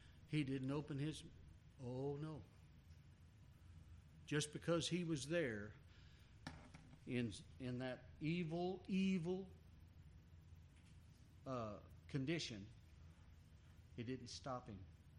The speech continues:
from proclaiming the truth of Christ. As a result, remember Paul was there two years. As a result,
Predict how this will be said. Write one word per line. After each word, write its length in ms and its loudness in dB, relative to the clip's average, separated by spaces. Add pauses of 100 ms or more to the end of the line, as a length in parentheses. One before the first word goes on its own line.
(880)
from 140 -2
proclaiming 560 0
the 160 -8
truth 200 -2
of 240 -8
Christ. 640 -8 (1800)
As 440 12
a 100 12
result, 720 12 (1000)
remember 340 8
Paul 280 8
was 120 2
there 260 2
two 140 6
years. 500 4 (1600)
As 220 10
a 60 10
result, 680 8